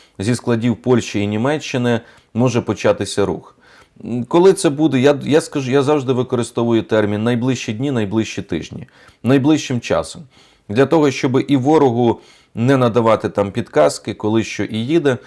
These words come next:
точно, але те, що це буде найближчим часом і буде з українського боку так само максимально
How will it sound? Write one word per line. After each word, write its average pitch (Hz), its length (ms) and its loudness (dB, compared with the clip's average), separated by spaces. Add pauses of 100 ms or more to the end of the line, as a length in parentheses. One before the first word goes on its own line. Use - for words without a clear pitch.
(300)
точно, 131 520 2
але 131 340 2 (260)
те, 143 180 4
що 127 200 -4
це 127 200 0
буде 113 320 0
найближчим 113 800 0
часом 92 440 -2 (400)
і 107 100 -2
буде 117 420 2
з 101 140 -6
українського 123 580 0
боку 113 300 0
так 104 180 -2
само 107 360 0 (300)
максимально 110 760 0